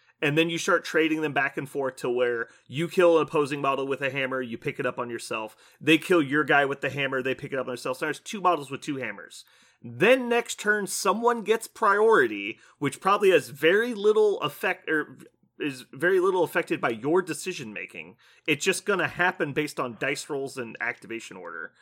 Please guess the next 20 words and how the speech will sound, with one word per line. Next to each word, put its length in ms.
And 400
then 460
the 280
character 460
with 140
two 240
is 100
gonna 200
kill 220
the 140
opposing 480
character 360
with 120
two 300
and 220
have 220
four. 760
And 220
that's 320
bad, 720